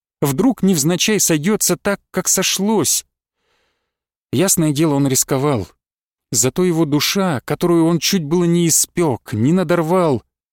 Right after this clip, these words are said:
теперь еще больше закалилась. Ей пригодится. Да что там? Он видел отца, родного отца, когда-нибудь это ему зачтется. Ему легче будет дальше жить.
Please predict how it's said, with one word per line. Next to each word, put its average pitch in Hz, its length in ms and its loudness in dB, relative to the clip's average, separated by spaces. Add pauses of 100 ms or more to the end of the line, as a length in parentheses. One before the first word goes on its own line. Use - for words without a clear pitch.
(140)
теперь - 260 -4
еще 151 300 -2
больше 151 440 -2
закалилась. 139 720 0 (360)
Ей 131 260 -2
пригодится. 156 760 -2 (680)
Да 131 140 -6
что - 500 0
там? 147 420 0 (300)
Он 156 240 2
видел 160 460 0
отца, 156 680 -2
родного 196 760 0
отца, 220 640 -2
когда-нибудь 180 580 0
это 185 160 -2
ему 185 160 2
зачтется. 175 800 0 (800)
Ему 156 340 0
легче 175 440 -2
будет 147 300 -2
дальше 147 400 0
жить. 131 420 -2